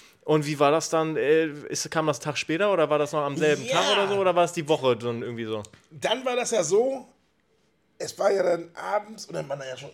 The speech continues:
Speaker 2: dann war ich ja im vierstelligen Bereich mit Tausenden.
Speaker 1: Mhm.
Speaker 2: Ich so, Alter, krass. Und dann habe ich meinen Freund Christian gefragt,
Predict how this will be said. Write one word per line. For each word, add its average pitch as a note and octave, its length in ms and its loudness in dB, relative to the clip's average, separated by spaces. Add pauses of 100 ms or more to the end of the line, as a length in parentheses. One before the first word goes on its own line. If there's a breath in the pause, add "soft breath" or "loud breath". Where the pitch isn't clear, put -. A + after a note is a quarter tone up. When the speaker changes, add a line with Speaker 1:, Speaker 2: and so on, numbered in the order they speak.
(120)
Speaker 2:
dann C3+ 140 -16
war C3 80 -4
ich A#2+ 60 -10
ja - 40 -10
im A#2+ 80 -12
vierstelligen B2+ 480 -12
Bereich B2+ 240 -10
mit - 140 -20
Tausenden. G#2+ 720 -12
Speaker 1:
Mhm. A2 120 -18
Speaker 2:
Ich - 120 -14
so, - 140 -12
Alter, - 260 -10
krass. - 340 -16 (260 loud breath)
Und D3 140 -12
dann F3+ 260 -2
habe F#3+ 160 4
ich F3 160 -4
meinen C#3+ 300 -4
Freund C#3 280 -6
Christian C3+ 520 -4
gefragt, C3+ 500 -4